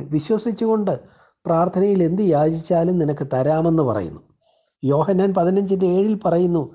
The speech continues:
"നിങ്ങൾ എന്നിലും, എൻ്റെ വചനം നിങ്ങളിലും വസിച്ചാൽ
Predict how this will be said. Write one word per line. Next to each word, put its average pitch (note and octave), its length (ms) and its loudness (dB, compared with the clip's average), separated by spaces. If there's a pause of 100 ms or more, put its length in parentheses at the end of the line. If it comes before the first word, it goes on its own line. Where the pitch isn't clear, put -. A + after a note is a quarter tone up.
(380)
"നിങ്ങൾ E3 360 2
എന്നിലും, G#3 520 0
എൻ്റെ E3+ 200 0
വചനം G3 380 2
നിങ്ങളിലും A3 400 2
വസിച്ചാൽ E3 500 -2